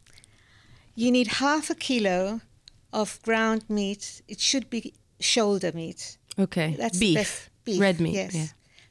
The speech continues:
Speaker 1: Shoulder. And, um, for that half a kilo, you need two onions and one big pota-, uh, one very big potato.
Speaker 2: Okay.
Speaker 1: Um,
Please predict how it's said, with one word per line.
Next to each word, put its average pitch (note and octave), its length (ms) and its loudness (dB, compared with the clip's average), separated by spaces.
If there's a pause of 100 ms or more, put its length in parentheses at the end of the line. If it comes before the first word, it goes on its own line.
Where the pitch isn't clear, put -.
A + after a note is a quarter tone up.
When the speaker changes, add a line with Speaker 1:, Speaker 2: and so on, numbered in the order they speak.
Speaker 1:
Shoulder. A3 720 0 (720)
And, G#3 420 -2
um, G#3 540 -2 (1040)
for A#3 140 -6
that B3 180 0
half C#4 400 0
a - 20 0
kilo, A3 460 -2
you G3+ 180 -2
need A3 320 -2
two D4+ 240 2
onions F#3+ 800 -4 (680)
and G#3+ 160 0
one A3+ 180 2
big G#3+ 260 -4
pota-, G#3 420 -6
uh, G3+ 340 -4
one A3+ 320 0 (340)
very G#3+ 240 4
big F#3 240 -6
potato. F3+ 720 -6 (140)
Speaker 2:
Okay. E3 360 -2 (760)
Speaker 1:
Um, G3 880 -2